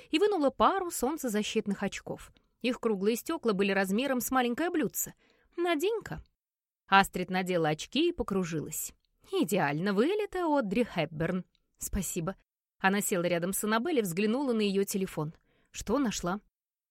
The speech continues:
Аннабель объяснила, что в клубе есть комитет, который рассматривает заявки на вступление.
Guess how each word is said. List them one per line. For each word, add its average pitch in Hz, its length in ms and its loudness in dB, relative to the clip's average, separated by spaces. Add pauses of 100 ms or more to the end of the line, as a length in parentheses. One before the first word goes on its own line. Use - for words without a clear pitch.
(460)
Аннабель 277 380 4
объяснила, 302 640 0
что 240 220 0
в - 80 -16
клубе 226 340 -2
есть 202 300 -2
комитет, 233 480 -2
который 359 340 0
рассматривает 254 720 0
заявки 220 440 2
на 262 100 2
вступление. 247 640 -2